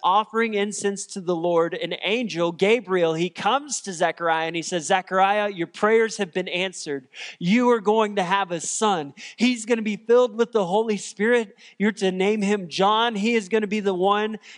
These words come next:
to usher in the kingdom of God. He's gonna speak of the Messiah." And Zechariah has this in response to the angel. He says, "How shall I know this?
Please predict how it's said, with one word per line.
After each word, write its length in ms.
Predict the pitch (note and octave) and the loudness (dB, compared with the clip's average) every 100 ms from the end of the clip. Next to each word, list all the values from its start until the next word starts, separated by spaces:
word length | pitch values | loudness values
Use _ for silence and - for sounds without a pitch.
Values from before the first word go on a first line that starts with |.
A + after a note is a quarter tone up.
| - | -6
to 200 | G#3+ G#3 | -4 -2
usher 500 | - A3+ - A3+ A3 | 2 2 2 -2 0
in 180 | A3 G#3+ | 0 0
the 80 | G3+ | -2
kingdom 320 | - A3+ G#3+ | -2 -4 -4
of 120 | F3 | -2
God. 260 | G3+ G#3 A3 | 0 0 -2
He's 140 | F3 | -2
gonna 200 | G#3 G3 | -2 -2
speak 540 | - - - C4 C4 | -6 -10 -4 -2 -2
of 160 | - G3 | -6 -4
the 80 | G3+ | -4
Messiah." 760 | F#3+ - - A3+ A3 E3+ C3+ A#2+ _ _ _ _ _ _ _ _ _ _ _ _ _ _ - - | -2 -2 2 2 2 -2 -6 -12 _ _ _ _ _ _ _ _ _ _ _ _ _ _ -20 -10
And 100 | D#3 | -2
Zechariah 600 | F#3 F#3+ G3+ F#3 F#3 F3 | -2 -2 0 2 4 0
has 320 | E3 E3 D3 | 0 -4 -4
this 260 | D#3 F3+ - | -4 -2 -4
in 160 | D#3 | -10
response 840 | E3 D3+ - D#3+ C#3 - - - - _ _ _ - | -8 -8 -4 -2 -2 -6 -12 -12 -16 _ _ _ -16
to 100 | D3+ | -6
the 160 | C3+ | -2
angel. 420 | C#3+ C#3 A#2 A#2 - _ _ _ _ _ _ _ _ _ | -2 -4 -10 -20 -20 _ _ _ _ _ _ _ _ _
He 140 | - F3 | -8 -6
says, 720 | - D#3 C#3+ C#3 C3 - - _ | -2 -2 -2 -4 -10 -18 -20 _
"How 420 | _ - D#3 E3 E3 | _ -6 -2 -2 -4
shall 300 | - D3+ C#3 | -4 -4 -2
I 100 | C3+ | -4
know 220 | D3 F3 | -2 -2
this? 560 | C#3 B2+ - - - | -4 -12 -16 -20 -20